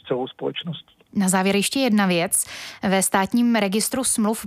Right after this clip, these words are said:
Speaker 2: přibyla smlouva uzavřená mezi Ministerstvem školství a firmou C C A Group A S na realizaci nového informačního systému vzdělávání s názvem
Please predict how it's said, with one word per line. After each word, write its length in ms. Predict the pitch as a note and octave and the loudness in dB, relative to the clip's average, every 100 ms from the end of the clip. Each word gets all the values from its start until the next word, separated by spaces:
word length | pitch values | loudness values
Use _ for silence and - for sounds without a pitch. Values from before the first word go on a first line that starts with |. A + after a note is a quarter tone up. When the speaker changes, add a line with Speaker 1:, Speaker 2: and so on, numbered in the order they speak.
| G3+ | -4
Speaker 2:
přibyla 560 | - G3+ G#3+ A3 A3+ - | -2 2 2 4 2 0
smlouva 520 | - G#3+ G3 F3+ F#3 | 0 0 2 2 2
uzavřená 460 | A3 G#3+ G#3+ G#3+ A3 | 2 0 0 2 2
mezi 320 | G#3 G3+ G#3+ | 2 2 0
Ministerstvem 760 | G3 G3 G#3+ G3+ A3 A#3 A3+ - | 0 0 -2 -2 0 0 0 -2
školství 640 | - F#3+ F#3 - G#3 A3+ - - - | -2 -2 0 -2 -2 -4 -6 -6 -2
a 120 | F#3+ | 0
firmou 440 | - G#3 A3 A3 | 0 2 2 2
C 220 | A3+ G#3+ G3+ | 2 2 2
C 180 | A3+ - | 2 2
A 200 | A3+ A3 - | 0 -2 -4
Group 280 | G#3 F#3+ G3 - | -2 -2 -2 0
A 160 | G#3 G#3 - | 2 2 0
S 400 | F3 - - G3+ | 0 0 0 2
na 160 | F#3+ | 2
realizaci 640 | F3+ G3+ G#3 G#3+ G#3+ B3+ A#3+ - - | 2 2 0 0 0 0 -2 -4 -4
nového 340 | G#3 G#3 A3+ B3 | 0 2 2 2
informačního 680 | G#3 A#3 A3+ G#3+ B3 B3 | 0 0 0 0 0 0
systému 580 | A3+ G3+ - G#3 G#3 A3+ | 0 -2 0 0 2 0
vzdělávání 680 | A3 F#3+ F#3+ F#3+ F#3+ G3 A3 | 0 0 2 2 2 2 0
s 80 | - | 0
názvem 480 | G3+ F#3+ G3 G#3+ | 0 0 0 0